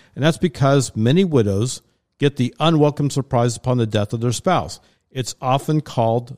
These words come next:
the widow's tax penalty, and it's triggered when the death of the husband causes a shift from a filing a joint tax return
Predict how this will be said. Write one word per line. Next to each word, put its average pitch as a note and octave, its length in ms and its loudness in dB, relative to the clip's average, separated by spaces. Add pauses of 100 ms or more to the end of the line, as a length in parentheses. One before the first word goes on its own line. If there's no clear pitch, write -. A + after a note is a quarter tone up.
the C3+ 100 -2
widow's A#2 540 0 (120)
tax E3+ 360 -4
penalty, - 480 -6 (420)
and G#2 100 -6
it's G2 120 -6
triggered F#3 420 0
when C3 160 0
the B2 80 2
death A#2+ 300 -2
of B2+ 100 -6
the A#2 140 -2
husband C#3 420 -2
causes B2+ 400 -4
a B2 100 0
shift C3 300 -6
from B2+ 300 -4
a A2+ 100 -8
filing B2+ 540 -2
a G2+ 180 -4
joint B2 400 -4
tax - 320 -4
return C#3+ 400 -2